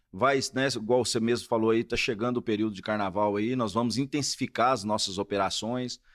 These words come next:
é, fazer mais operações com o etilômetro, o vulgo bafômetro, né?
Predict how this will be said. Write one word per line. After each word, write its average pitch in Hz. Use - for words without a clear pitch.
é, 113
fazer 135
mais 139
operações 127
com 117
o 113
etilômetro, 113
o 104
vulgo 107
bafômetro, 131
né? 165